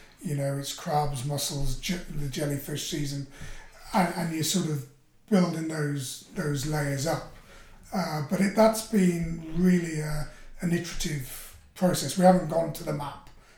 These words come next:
said we haven't done there yet. We, we will get there when we get there.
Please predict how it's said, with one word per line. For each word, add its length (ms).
said 220
we 60
haven't 180
done 160
there 220
yet. 340
We, 300
we 140
will 180
get 240
there 380
when 280
we 60
get 240
there. 240